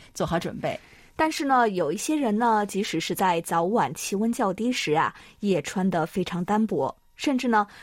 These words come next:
Speaker 2: 在冷空气来临的时候，也仍然恪守着秋冻的信念。结果呢，感染上了感冒的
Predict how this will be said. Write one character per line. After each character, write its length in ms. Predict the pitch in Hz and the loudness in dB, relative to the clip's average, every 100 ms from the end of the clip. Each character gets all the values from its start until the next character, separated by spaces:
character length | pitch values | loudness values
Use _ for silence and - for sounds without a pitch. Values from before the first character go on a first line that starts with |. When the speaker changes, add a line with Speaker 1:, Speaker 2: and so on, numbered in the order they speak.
| - | -6
Speaker 2:
在 320 | 262 226 196 | 0 2 2
冷 200 | 180 160 | 0 -4
空 200 | - 262 | -6 -8
气 220 | 269 - 226 | -6 -2 0
来 180 | 180 | 0
临 160 | 190 226 | 0 2
的 120 | 240 | 2
时 180 | 247 175 | 0 -2
候， 240 | 180 175 - - - | -2 -2 -2 -12 0
也 180 | 214 | 2
仍 160 | 180 175 | 2 2
然 160 | 180 214 | 0 0
恪 240 | - 208 | 0 0
守 180 | 196 151 | 0 -4
着 160 | 101 - | -6 -8
秋 300 | - 220 208 | -4 0 0
冻 260 | 196 208 170 | 0 -2 -2
的 100 | 156 | -2
信 300 | - 240 170 | 0 2 2
念。 180 | 180 - _ _ - | -2 -4 _ _ 0
结 160 | 233 | 4
果 120 | 226 | 4
呢， 280 | 190 190 185 190 | 4 2 2 0
感 120 | 190 | 0
染 200 | 190 175 | 0 0
上 200 | 190 175 | -2 2
了 240 | 170 156 | 2 2
感 140 | 160 156 | 0 -2
冒 300 | 156 180 175 | 0 0 2
的 260 | 156 143 | 0 0